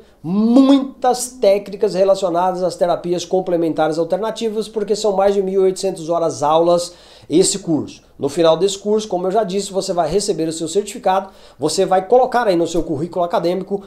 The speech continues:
mais uma profissão, você vai se tornar um profissional na área da saúde natural, porque a naturopatia é uma profissão que tá dentro do Cadastro Brasileiro das Ocupações,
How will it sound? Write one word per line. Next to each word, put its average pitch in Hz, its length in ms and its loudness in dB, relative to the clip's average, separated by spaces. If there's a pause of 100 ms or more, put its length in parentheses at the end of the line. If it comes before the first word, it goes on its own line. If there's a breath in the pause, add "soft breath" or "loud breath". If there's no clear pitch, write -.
(120 loud breath)
mais 208 540 2
uma 247 260 2
profissão, 214 960 2
você 120 260 -4
vai 156 140 0
se 160 160 -6
tornar 202 340 0
um 202 140 0
profissional 226 720 2
na 339 80 -4
área 214 200 0
da 214 120 -2
saúde 202 340 2
natural, 208 480 0 (220 loud breath)
porque 190 200 0
a 180 60 2
naturopatia 196 920 0
é 160 100 2
uma 156 160 0
profissão - 640 2
que - 80 -14
tá 226 100 0
dentro 214 460 6
do 220 120 -6
Cadastro 180 400 -2
Brasileiro 180 440 -2
das 165 180 0
Ocupações, 165 640 -2